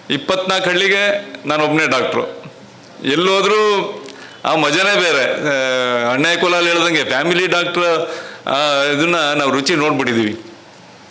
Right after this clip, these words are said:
ಯಾಕಂದ್ರೆ ನಾವು ಎಂಟು ವರ್ಷ ಪಿ ಎಚ್ ಸಿಲಿ ಇದ್ದಾಗ ಈವ್ನಿಂಗ್, ಆ, ತೀ-, ಶಿಕಾರಿಪುರದಲ್ಲಿ ಪ್ರಾಕ್ಟೀಸ್ ಮಾಡ್ತಿದ್ವಿ. ಅವಾಗ ನಾನೇ ಆರ್ಥೋಪೆಡಿಷಿಯನ್ನು, ನಾನೇ ಸ್ಪೆಷಲಿಸ್ಟು, ನಾನೇ ಎಲ್ಲ, ನಾನೇ ಪೀಡಿಯಾಟ್ರಿಷಿಯನ್ನು, ನಾನೇ.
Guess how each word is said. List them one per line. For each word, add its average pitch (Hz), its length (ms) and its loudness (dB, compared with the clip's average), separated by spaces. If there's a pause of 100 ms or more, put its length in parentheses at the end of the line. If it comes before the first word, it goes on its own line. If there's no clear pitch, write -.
(140)
ಯಾಕಂದ್ರೆ 160 360 2
ನಾವು 143 240 2
ಎಂಟು 143 260 0
ವರ್ಷ 147 140 2
ಪಿ 156 220 -2
ಎಚ್ 151 160 0
ಸಿಲಿ 156 180 2
ಇದ್ದಾಗ 143 520 0 (840)
ಈವ್ನಿಂಗ್, 170 460 2
ಆ, 127 720 0
ತೀ-, 143 480 0
ಶಿಕಾರಿಪುರದಲ್ಲಿ 147 600 0
ಪ್ರಾಕ್ಟೀಸ್ 127 380 -2
ಮಾಡ್ತಿದ್ವಿ. 113 560 -4 (380)
ಅವಾಗ 147 160 2
ನಾನೇ 143 360 2
ಆರ್ಥೋಪೆಡಿಷಿಯನ್ನು, 147 1000 0
ನಾನೇ 147 520 0
ಸ್ಪೆಷಲಿಸ್ಟು, 131 640 0
ನಾನೇ 127 360 0
ಎಲ್ಲ, 165 520 2
ನಾನೇ 110 140 -2
ಪೀಡಿಯಾಟ್ರಿಷಿಯನ್ನು, 123 800 -2
ನಾನೇ. 113 540 -4